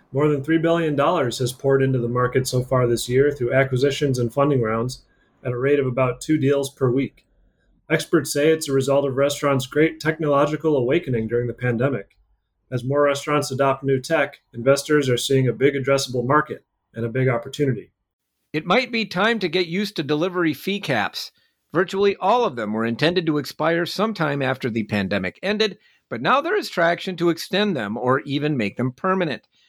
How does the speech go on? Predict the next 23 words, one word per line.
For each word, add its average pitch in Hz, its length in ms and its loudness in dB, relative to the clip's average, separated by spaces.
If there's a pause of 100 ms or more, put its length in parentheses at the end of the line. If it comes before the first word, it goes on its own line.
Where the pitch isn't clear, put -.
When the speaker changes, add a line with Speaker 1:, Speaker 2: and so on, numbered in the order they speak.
(200)
Speaker 2:
San 165 280 0
Francisco 190 560 -2
is 170 100 -2
on 165 220 -2
the 160 80 -2
way 160 420 -2 (100)
to 110 180 -2
setting 131 560 -2
its - 200 0
temporary 120 560 0
fifteen 135 600 -2
set - 360 -6
percent 107 380 -2
limit 101 340 -4
in 107 200 0
stone, 156 640 -2 (520)
and 117 220 0
New 147 140 -2
York 190 440 -2
could 170 200 0
be 202 120 0
close 120 380 -4
behind. 127 640 -4